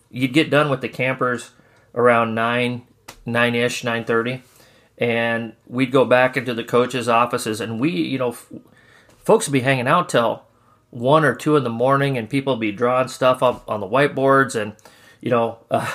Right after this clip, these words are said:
I remember one night Bill was like, "You're not allowed to leave until you give me a good out-of-bounds play. You gotta drop a good out-of-bounds play." I'm like, "Coach, I'm tired. I, I'm, I need to go to bed. You're, we gotta get up at seven in the morning. I need a good out-of-bounds play before you." Fine. I just scribbled some stuff up there,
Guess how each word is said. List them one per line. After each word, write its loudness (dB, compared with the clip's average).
I -2
remember 2
one 2
night -4
Bill 2
was 0
like, -2
"You're 0
not 6
allowed 6
to 2
leave 4
until 0
you 0
give 0
me 0
a -2
good 2
out-of-bounds 2
play. -2
You -4
gotta 2
drop 0
a -4
good 0
out-of-bounds 0
play." -4
I'm -4
like, -6
"Coach, 2
I'm -12
tired. -2
I, -2
I'm, -4
I -4
need 2
to 2
go 4
to 0
bed. 2
You're, -4
we -6
gotta 0
get 0
up 0
at -2
seven -4
in -6
the -6
morning. -10
I 0
need 6
a 6
good 6
out-of-bounds 6
play 2
before -2
you." -4
Fine. -2
I 0
just -6
scribbled -2
some -10
stuff 0
up -2
there, 2